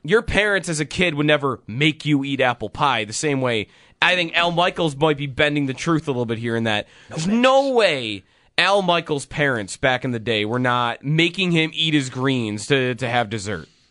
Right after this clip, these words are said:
Speaker 2: Maybe they were, I'm not gonna s-, well, there is
Speaker 1: Maybe
Speaker 2: no term.
Speaker 1: as an, as an adult.
Speaker 2: Anti-vegetarian, I don't know. Anti-vegetarian, is there a, is there a term for
Speaker 1: What, the,
Speaker 2: people who
Speaker 1: the
Speaker 2: don't
Speaker 1: bizar-,
Speaker 2: eat vegetables?
Speaker 1: the bizarro vegan.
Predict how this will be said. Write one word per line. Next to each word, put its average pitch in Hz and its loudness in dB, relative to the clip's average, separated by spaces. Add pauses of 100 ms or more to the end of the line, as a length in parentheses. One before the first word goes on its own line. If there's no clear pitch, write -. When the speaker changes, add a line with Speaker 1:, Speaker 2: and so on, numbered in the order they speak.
(220)
Speaker 2:
Maybe 180 0
they 190 2
were, 170 2 (680)
I'm 117 -10
not 147 -4
gonna 165 -2
s-, - -8 (100)
well, 131 -2 (760)
there 147 0
is 185 6
Speaker 1:
Maybe 202 2
Speaker 2:
no 185 4
term. 180 6
Speaker 1:
as 160 0
an, 170 -2
as 147 2
an 135 2
adult. 185 4
Speaker 2:
Anti-vegetarian, 202 0
I 190 2
don't 202 -2
know. 156 0
Anti-vegetarian, 165 0
is 123 -4
there 147 2
a, 151 2
is 147 -6
there 151 2
a 139 2
term 156 -2
for 156 0
Speaker 1:
What, 139 -6 (120)
the, 135 0
Speaker 2:
people 160 0
who 170 4
Speaker 1:
the 143 2
Speaker 2:
don't 143 6
Speaker 1:
bizar-, 139 4
Speaker 2:
eat - 6
vegetables? 196 2
Speaker 1:
the - -2
bizarro 147 4
vegan. 120 -6